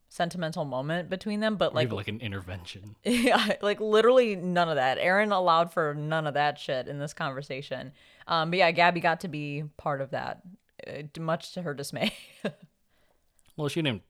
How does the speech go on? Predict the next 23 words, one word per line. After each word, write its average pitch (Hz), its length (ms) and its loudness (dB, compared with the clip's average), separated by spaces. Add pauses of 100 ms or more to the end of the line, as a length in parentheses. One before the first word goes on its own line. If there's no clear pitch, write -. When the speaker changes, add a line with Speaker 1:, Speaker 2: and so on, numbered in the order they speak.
Speaker 2:
really 104 180 -6
contribute 95 480 -8
anything 87 360 -12
anyways. 87 580 -16 (340)
Speaker 1:
She 220 180 -6
never 226 340 -2
contributes 165 560 -10
anything, 147 360 -12
okay? 185 240 0
Speaker 2:
Yeah. 127 320 0
Speaker 1:
<laughs> 220 80 -2
She 247 180 0
only 285 240 6
takes 233 280 0
Speaker 2:
Mm-hmm. 214 140 6
Speaker 1:
away. 143 320 0 (300)
She 208 80 -2
only 226 240 2
Speaker 2:
<laughs> 277 120 2
Speaker 1:
takes 233 160 0
away 170 560 2 (240)
Sasha's - 420 -10
life. - 320 -8